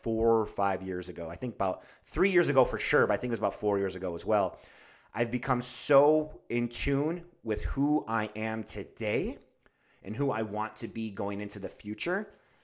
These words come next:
that now when I see my family, or when, now that I see my friends,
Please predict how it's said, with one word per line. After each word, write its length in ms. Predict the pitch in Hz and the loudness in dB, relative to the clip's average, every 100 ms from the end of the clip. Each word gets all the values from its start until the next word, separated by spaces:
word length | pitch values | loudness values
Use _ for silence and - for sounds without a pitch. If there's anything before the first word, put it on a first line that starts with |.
| _ _ | _ _
that 260 | 117 110 107 | 0 0 -2
now 440 | 104 110 113 143 | -4 -2 0 2
when 260 | 151 127 110 | 2 0 -2
I 100 | 104 | -2
see 460 | - - 113 123 | -2 -2 -2 -2
my 200 | 113 95 | -4 -4
family, 680 | - 110 95 101 143 190 220 _ _ _ _ - | -6 -6 -4 -4 -4 -4 -10 _ _ _ _ -4
or 80 | 110 | -2
when, 160 | 113 | 2
now 160 | 110 113 | 4 4
that 100 | 113 | 4
I 60 | |
see 200 | 104 127 | 0 -2
my 180 | 117 95 | -2 -2
friends, 600 | - 95 85 127 202 - | -4 -6 -4 -4 -4 -6